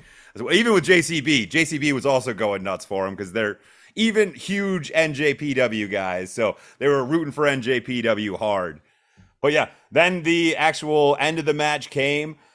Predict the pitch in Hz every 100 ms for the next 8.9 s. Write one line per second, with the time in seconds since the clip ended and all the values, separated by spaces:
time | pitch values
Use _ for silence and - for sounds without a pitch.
0 | _ - 127 143 113 - _ _ - 147
1 | 143 98 - - - 139 180 - 151 214
2 | 220 190 156 131 143 135 123 110 113 110
3 | 107 101 98 92 _ _ 107 120 113 151
4 | 214 202 175 131 107 - 131 139 147 143
5 | 139 127 107 - 110 - - _ _ _
6 | _ - - 160 220 262 285 208 185 175
7 | - - 151 147 143 139 - - 160 156
8 | 180 214 202 185 170 160 156 147 135